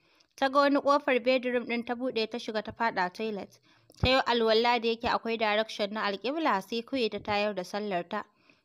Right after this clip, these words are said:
Ko da ta gama ƙin fitowa ta yi, ta yi zamanta. Tana tunanin abin da za ta faɗa wa su Ummi da Didi babbanta, idan ta koma bayan ta kwana ɗaya a nan.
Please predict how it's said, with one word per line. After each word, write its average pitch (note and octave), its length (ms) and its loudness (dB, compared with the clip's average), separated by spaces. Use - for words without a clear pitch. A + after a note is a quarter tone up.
Ko A#3+ 180 2
da B3 120 0
ta B3 120 -2
gama A#3+ 300 0
ƙin A#3 220 -4
fitowa A3 500 0
ta A3+ 60 -4
yi, A3 80 -2
ta A3+ 120 -8
yi A3+ 100 -2
zamanta. A3+ 480 -6
Tana C4+ 280 2
tunanin A#3+ 460 0
abin A#3 300 0
da A3 60 -4
za A#3+ 180 0
ta A#3 100 -8
faɗa G#3 340 0
wa F3+ 60 -4
su G3+ 160 -8
Ummi A3+ 320 -4
da F#3 140 -2
Didi C#4 340 -4
babbanta, G3+ 600 -6
idan B3 260 -2
ta C4+ 80 -6
koma C4+ 380 2
bayan A3+ 360 0
ta A#3 180 0
kwana A#3 420 -4
ɗaya B3 220 0
a F#3 120 -2
nan. F#3 240 -8